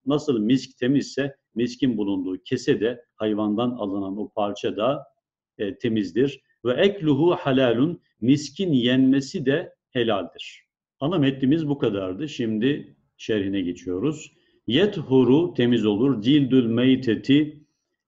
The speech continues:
murdar hayvanın derisi. "Biddibâgatil hakîkiyyeti kel karazi." Karaz gibi bir ağaç yaprağıyla,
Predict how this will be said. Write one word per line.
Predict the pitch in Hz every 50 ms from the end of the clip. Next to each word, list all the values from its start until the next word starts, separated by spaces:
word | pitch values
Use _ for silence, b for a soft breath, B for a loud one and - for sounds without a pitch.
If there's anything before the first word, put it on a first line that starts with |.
| _ _ _ _ - -
murdar | 95 98 110 117 120 120 110 113 123 120 117 110
hayvanın | 98 101 107 107 104 95 101 98 101 98 92 90 85 85
derisi. | 107 104 95 95 90 - - 123 139 139 131 - _ _ _ -
"Biddibâgatil | 127 135 110 104 104 113 117 117 131 135 139 135 120 120 - - 135 113
hakîkiyyeti | 110 - 113 107 - - 117 110 110 - - 143 131 117 110 107 - - 143 139
kel | - - 120 117 117
karazi." | 117 117 - 123 120 107 107 98 90 87 98 123 139 127 - _ _ _ _ _ _
Karaz | _ - 123 120 120 131 135 127 110 107
gibi | 98 104 104 95 110 123 131 127 - - _ _ _ -
bir | 92 101 110 113 104 107 -
ağaç | - 104 107 110 120 123 - -
yaprağıyla, | 107 104 98 - - - 104 104 104 107 107 107 98 92 95 95 101